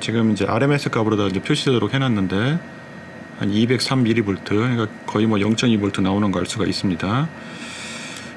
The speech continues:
자, 브이에스에다가 뭐 기록을 한번 하겠습니다. 브이에스에다가 영점이 볼트가 나올 때 브이에스가 영점이 볼트가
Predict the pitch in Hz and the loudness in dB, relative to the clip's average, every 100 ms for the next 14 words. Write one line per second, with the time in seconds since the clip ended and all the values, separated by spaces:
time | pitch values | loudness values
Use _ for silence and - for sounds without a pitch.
0 | - - - - - 117 117 117 117 101 | -16 -14 -10 -8 -2 2 2 2 2 2
1 | 101 101 98 107 104 101 98 95 107 107 | 2 2 2 2 2 2 2 2 0 -2
2 | - 92 82 85 78 - - - - - | 0 -2 -2 -8 -10 -16 -16 -16 -16 -14
3 | - - 101 98 92 92 92 90 92 113 | -14 -6 -2 -2 -2 -4 -2 -2 0 0
4 | 147 160 - - - - - - - - | 2 0 -6 -14 -16 -16 -16 -16 -12 -4
5 | 101 107 117 98 101 110 - 101 92 87 | 0 2 2 2 4 2 0 0 2 2
6 | 87 - 110 117 127 - - 95 95 - | -2 -2 0 2 0 -4 -2 0 0 0
7 | 90 87 95 - 87 90 95 - 87 87 | 0 2 0 0 0 2 0 -2 -2 0
8 | 113 | 0